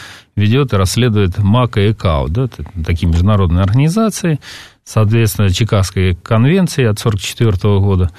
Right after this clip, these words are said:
Э, но вот в данном случае там, конечно, есть и приложение, по которому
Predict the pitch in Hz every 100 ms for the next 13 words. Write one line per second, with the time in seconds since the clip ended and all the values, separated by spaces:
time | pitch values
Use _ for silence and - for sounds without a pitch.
0 | - - - _ _ _ _ 117 110 107
1 | 104 135 147 135 196 170 127 160 127 120
2 | 135 120 139 123 - 123 104 101 110 127
3 | 170 226 147 95 - 107 123 110 107 104
4 | 95